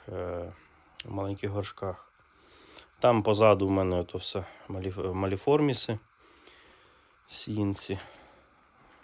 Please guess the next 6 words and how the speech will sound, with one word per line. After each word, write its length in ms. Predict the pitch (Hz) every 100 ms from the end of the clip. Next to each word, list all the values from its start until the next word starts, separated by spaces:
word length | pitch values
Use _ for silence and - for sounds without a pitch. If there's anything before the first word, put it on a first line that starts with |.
| -
От. 400 | 92 90 92 - - _ _ _ _ _ _ _ _ _ _ _ _ _ _ _ - - -
Ну, 280 | 143 160 117
оце 300 | - 110 101 - - -
Роланд 360 | 101 107 101 92
Фредерік. 580 | - 98 113 139 131 - _ _ _ _ _ _ _ _ _ _ _ _ _ _ _ _ _ _ _ _
От. 460 | 101 90 90 -